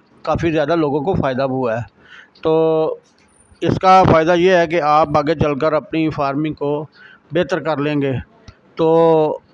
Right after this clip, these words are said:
اس میں بچڑا فارمنگ کا جو بزنس ہے عید کا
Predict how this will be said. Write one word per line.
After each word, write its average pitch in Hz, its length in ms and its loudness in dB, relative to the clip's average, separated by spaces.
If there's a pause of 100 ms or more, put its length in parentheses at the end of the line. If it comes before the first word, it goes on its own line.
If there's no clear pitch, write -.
(380)
اس 185 200 -4
میں 190 380 2 (300)
بچڑا 185 280 0
فارمنگ 170 560 0 (560)
کا 160 120 0
جو 160 160 0
بزنس 160 440 2
ہے 160 80 -2
عید 160 340 -2
کا 147 340 -4